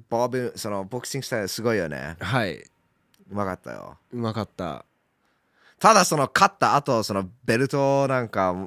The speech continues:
Speaker 1: オクタゴンに持ってくの、あれはちょっとね、
Speaker 2: はい。
Speaker 1: あー、ちょっと、目が痛かった。
Speaker 2: まあ、それはちょっとね。あ、ちょっと上がり、盛り上がりすぎちゃった。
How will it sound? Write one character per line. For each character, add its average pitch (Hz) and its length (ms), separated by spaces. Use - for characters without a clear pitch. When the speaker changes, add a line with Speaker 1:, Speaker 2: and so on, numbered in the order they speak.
Speaker 1:
オ 120 100
ク - 80
タ 123 100
ゴ 104 100
ン 98 80
に 98 60
持 95 100
っ - 20
て 95 140
く 101 100
の、 95 160
あ 113 80
れ 147 80
は 156 140
ち 170 80
ょ - 20
っ - 60
と 117 120
ね、 104 120
Speaker 2:
は 98 240
い。 - 80
Speaker 1:
あ - 60
ー、 95 60
ち - 80
ょ - 40
っ - 60
と、 87 240
目 107 220
が 92 100
痛 87 180
か 80 80
っ 76 160
た。 - 120
Speaker 2:
ま 123 440
あ、 87 60
そ - 120
れ 151 80
は 147 240
ち 147 140
ょ - 0
っ - 20
と - 160
ね。 - 60
あ、 101 120
ち - 80
ょ 120 40
っ - 20
と - 80
上 98 160
が 123 100
り、 127 180
盛 123 260
り 139 60
上 143 80
が 139 100
り 135 100
す 143 140
ぎ 123 140
ち 98 80
ゃ - 20
っ - 100
た。 - 180